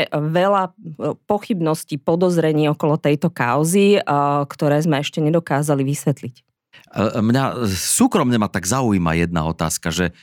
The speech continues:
Speaker 2: že prečo by ministrovi vnútra, teda bývalému ministrovi vnútra, pánovi Kaliňakovi, tak veľmi záležalo na tom, aby nejakého Vietnamca skrátka uniesli vládnym špeciálom?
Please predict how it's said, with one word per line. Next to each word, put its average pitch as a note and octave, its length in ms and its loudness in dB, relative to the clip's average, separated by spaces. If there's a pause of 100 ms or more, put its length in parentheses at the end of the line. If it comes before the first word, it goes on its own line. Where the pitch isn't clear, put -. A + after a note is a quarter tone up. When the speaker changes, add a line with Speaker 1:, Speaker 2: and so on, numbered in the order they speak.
(220)
Speaker 2:
že E2 480 -2
prečo F#3 480 0
by F#2 400 2
ministrovi B2+ 640 2
vnútra, F#2 720 0
teda D#2+ 240 -6
bývalému E2 640 2
ministrovi F2 560 0
vnútra, E2+ 320 -2
pánovi E2+ 320 -2
Kaliňakovi, D#2+ 640 -2 (320)
tak F2 160 -4
veľmi D3+ 240 2
záležalo G#2+ 880 -2
na F#2 160 2
tom, A2+ 320 -2
aby F#2 320 0 (240)
nejakého A#2 400 -2
Vietnamca F2 880 -2
skrátka E2 480 -8
uniesli C#2 480 -10
vládnym A#1+ 320 -10
špeciálom? - 560 -16